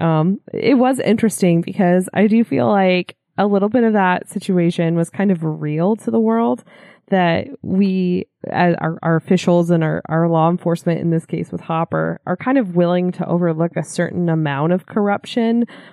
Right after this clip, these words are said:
or not really chase a certain amount of the corruption until it sort of hits a point, right?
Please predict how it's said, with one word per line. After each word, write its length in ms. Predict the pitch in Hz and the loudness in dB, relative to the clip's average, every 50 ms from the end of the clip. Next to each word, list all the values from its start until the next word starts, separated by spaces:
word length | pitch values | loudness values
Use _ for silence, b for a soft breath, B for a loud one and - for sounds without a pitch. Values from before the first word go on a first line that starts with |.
| B - | B -6
or 120 | - 170 | -4 -2
not 200 | 170 160 - - - | -2 -2 -2 -2 -2
really 360 | 185 185 170 160 165 180 - _ _ _ - - _ | -2 0 0 0 -2 -4 -8 _ _ _ -20 -20 _
chase 460 | - - - 160 113 190 196 - - 180 | -8 -4 -4 -2 -2 -4 -6 -6 -4 -4
a 80 | 208 | -2
certain 260 | - 240 226 - 208 | -2 -2 -2 0 0
amount 220 | 220 233 214 202 202 | 0 0 2 0 0
of 60 | 202 | 0
the 80 | 208 208 | -2 -4
corruption 580 | - - 208 196 196 - - - 220 208 214 | -2 -2 -2 0 -2 -2 -2 -2 0 2 2
until 260 | 196 196 - - 175 | 2 2 2 0 0
it 100 | 165 165 | 0 0
sort 160 | - 196 180 175 | 0 0 0 0
of 60 | 160 | 0
hits 240 | - 190 196 - - | 0 -2 -2 0 -2
a 60 | 170 | -4
point, 440 | - - - 175 175 185 226 - - | -4 -4 -4 -2 -2 -2 -4 -4 -4
right? 360 | - 170 170 180 214 233 - | -4 -2 -2 -2 -2 -2 -6